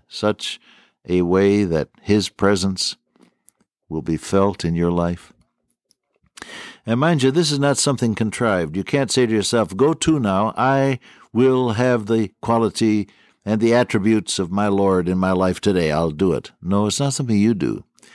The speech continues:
something he does. Paul says in Romans six, "Yield yourselves unto God as those that are alive from the dead."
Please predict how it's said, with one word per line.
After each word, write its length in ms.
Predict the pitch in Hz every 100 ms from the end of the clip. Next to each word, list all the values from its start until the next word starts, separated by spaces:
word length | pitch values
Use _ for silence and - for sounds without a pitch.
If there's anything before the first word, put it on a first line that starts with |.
| - - _ _
something 300 | 101 92 87
he 220 | 85 104
does. 480 | 80 64 50 - - _ _ _ _ _ _ - _ _ _ _ -
Paul 180 | 104 113
says 260 | 131 113
in 80 | 104
Romans 300 | 101 107 104
six, 280 | - 123 -
"Yield 880 | 95 104 143 151 143 127 104 95 85
yourselves 1080 | 85 90 90 82 - 90 80 64 - - -
unto 220 | 92 87
God 360 | 80 90 76 67
as 180 | 78 76
those 300 | 95 92 78
that 120 | 87
are 100 | 80
alive 400 | 78 80 80 73
from 180 | 80 73
the 120 | 76
dead." 360 | 76 65 58